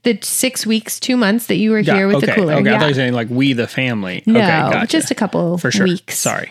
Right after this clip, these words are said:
Speaker 1: Yeah. And those two weeks were an invitation to just be here, to hear the trees and the wind that blew through the leaves and walk the property and get to know it like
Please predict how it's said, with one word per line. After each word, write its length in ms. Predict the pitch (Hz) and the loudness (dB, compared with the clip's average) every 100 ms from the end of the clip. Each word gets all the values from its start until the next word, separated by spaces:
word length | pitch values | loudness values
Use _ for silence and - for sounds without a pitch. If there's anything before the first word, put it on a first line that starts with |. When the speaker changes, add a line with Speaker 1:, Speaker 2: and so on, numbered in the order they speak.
| - | -6
Speaker 1:
Yeah. 260 | 98 85 - _ - - - _ - | -4 -4 -8 _ -20 -20 -20 _ -4
And 640 | 214 208 202 196 190 190 - _ _ _ | 0 2 2 2 2 0 -4 _ _ _
those 480 | 202 202 214 233 220 | -4 2 2 2 0
two 240 | - 262 233 | -2 0 2
weeks 500 | 262 202 - - 202 | 2 0 -2 -8 -2
were 640 | 208 190 185 180 175 - _ _ _ _ - | 2 2 2 2 0 -2 _ _ _ _ -4
an 140 | 202 | -2
invitation 720 | 196 202 214 233 226 190 196 180 | 2 2 2 2 2 0 0 0
to 80 | 180 | 0
just 260 | 180 - _ _ | -2 -4 _ _
be 280 | 208 190 196 | 0 2 2
here, 580 | 180 - 175 156 143 180 - - - - - | 0 -2 0 0 -2 -6 -12 -20 -20 -12 -4
to 440 | 226 202 180 180 | 2 4 4 2
hear 640 | 160 - - 226 208 214 | -2 -8 -2 0 2 2
the 140 | 208 220 | 0 -2
trees 720 | - 185 170 170 - - _ _ _ - | 0 0 0 -2 -4 -8 _ _ _ -4
and 160 | 180 | 0
the 80 | 165 | 2
wind 320 | 175 220 220 | 2 4 2
that 260 | 196 208 180 | 2 -2 0
blew 180 | 196 190 | 0 0
through 260 | - 180 | 0 -2
the 100 | 175 | 0
leaves 600 | 175 165 160 160 160 - - _ | 0 2 2 0 -2 -8 -8 _
and 480 | - 180 170 170 - - - | -4 0 0 -2 -4 -14 -6
walk 480 | 202 214 208 220 - | 0 2 0 -2 -4
the 120 | 214 | -6
property 540 | - 180 165 185 175 156 | -2 -2 0 0 0 0
and 160 | 196 | 0
get 140 | 208 - | 0 0
to 100 | 196 | 2
know 280 | 180 175 | 2 2
it 200 | 175 160 - | 2 0 -2
like 420 | 180 160 - | -2 -2 -4